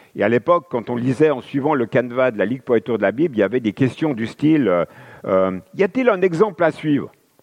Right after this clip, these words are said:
Bon, bien évidemment, là, ce, ce texte de Dinah et de Sichem, il n'y a pas d'exemple à suivre. C'est non. Est-ce qu'il y a un exemple à éviter ? Ah ben oui, ça c'est clair.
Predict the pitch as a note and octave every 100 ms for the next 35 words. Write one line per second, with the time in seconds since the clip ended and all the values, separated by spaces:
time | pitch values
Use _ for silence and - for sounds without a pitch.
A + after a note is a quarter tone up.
0 | _ - A2 G2+ A2 G#2+ G#2+ A2+ C3 B2+
1 | A#2+ F2+ F2+ - G2 F2 G#2 - A#2+ F#2+
2 | G2+ A2 A2+ A2 F#2 G#2+ G2 C3 C3+ F#2+
3 | - D3 C3 A#2 C3+ C3 B2+ B2 - A#2
4 | - - - - B2 C#3 D#3 - _ _
5 | _ _ _ _ _ _ - D3 - D#3+
6 | E3 D#3 D#3+ D#3 G#3+ D#3+ D#3 D3+ F3+ D#3
7 | D3+ G#2 - A#2+ B2 C#3 G3+ - B2 -
8 | D#3+ D#3 A#2+